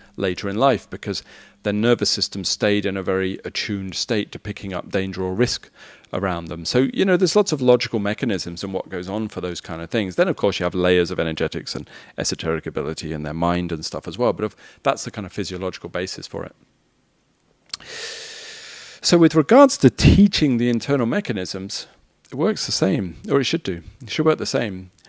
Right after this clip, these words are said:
The only difference is we add in qi. So this is what I wanna help you to understand. The more qi you have,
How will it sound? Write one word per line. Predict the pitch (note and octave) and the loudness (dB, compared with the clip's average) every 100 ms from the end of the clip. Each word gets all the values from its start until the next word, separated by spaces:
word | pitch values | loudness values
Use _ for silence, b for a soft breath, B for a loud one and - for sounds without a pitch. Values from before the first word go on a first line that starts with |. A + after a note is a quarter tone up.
| b - | b 4
The | E3 | 6
only | F3+ | 6
difference | E3 D#3 B2 A#2+ | 4 4 0 -2
is | G#2+ | 0
we | A2 | 2
add | A2 A#2 | 2 4
in | A2+ A2 | 4 2
qi. | - E3+ A#2 - _ _ - | 2 4 2 0 _ _ -8
So | - | 0
this | C3 D#3+ C#3+ | 2 2 2
is | B2 | 2
what | A2+ | 2
I | |
wanna | G#2 G#2 - - | 2 -2 -6 -8
help | F2+ F#2 | -4 -4
you | G2+ | -2
to | G2 | -4
understand. | F#2+ - G2 E2+ F#2+ B B B B B _ | -4 -6 -6 -6 -10 B B B B B _
The | B2+ | 0
more | C3+ E3+ A#3 | 4 6 6
qi | - - F#3 F#3+ | 4 4 6 4
you | C#3 G#2 E2+ | 4 4 2
have, | E2+ F#2 F2+ - | 0 0 0 -2